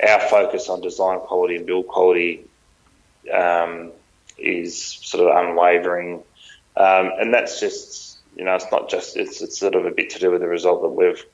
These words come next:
got to hold these assets ultra long term. And I'm not saying that all off the plan developers, you know,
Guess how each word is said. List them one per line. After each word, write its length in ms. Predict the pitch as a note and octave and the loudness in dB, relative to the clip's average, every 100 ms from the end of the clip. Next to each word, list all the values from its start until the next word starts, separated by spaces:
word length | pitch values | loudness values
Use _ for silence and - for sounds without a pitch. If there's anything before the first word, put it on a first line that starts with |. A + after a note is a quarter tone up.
| - | 0
got 100 | F2 | 2
to 80 | |
hold 320 | E2+ F2+ F2 F2+ | 4 2 2 2
these 140 | F2 | 2
assets 600 | F2 - F2+ - - - - | 0 2 0 0 -10 -14 -2
ultra 300 | G2 F#2 G2+ | 0 0 -2
long 280 | F2+ F2+ F2+ | 0 0 -2
term. 380 | - G2+ - A#3 - - - - - | 0 0 0 -4 -12 -16 -16 -10 2
And 100 | C#3 | 4
I'm 80 | |
not 140 | C3+ A2+ | 4 2
saying 240 | G#2 G2+ | 2 2
that 100 | F#2+ | 2
all 140 | F#2+ F#2+ | -2 -4
off 120 | - | -6
the 60 | |
plan 320 | - - F#2+ F#2 | -16 -4 -4 -2
developers, 800 | F#2 F2+ F2+ F#2 E2+ D#2+ - - _ - | -2 0 -2 -4 -12 -12 -16 -18 _ -14
you 100 | F#2 | -6
know, 300 | F2 F2 E2+ | -2 -2 -2